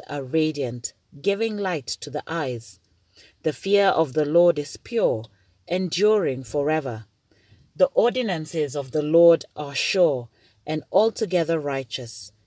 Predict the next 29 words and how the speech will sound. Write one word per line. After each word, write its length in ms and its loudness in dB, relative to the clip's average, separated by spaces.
They 180 0
are 120 0
more 300 2
precious 500 -4
than 260 -6
gold, 420 -2
than 200 -4
much 500 -4
pure 280 -2
gold. 480 -4
They 200 0
are 80 -8
sweeter 560 -4
than 200 -8
honey, 540 -8
than 180 0
honey 480 -6
from 280 -10
the 100 -10
comb. 460 -2
By 180 0
them 640 -4
is 220 -6
your 140 -6
servant 580 -4
warned. 480 -4
In 180 -6
keeping 480 -6
them, 300 -4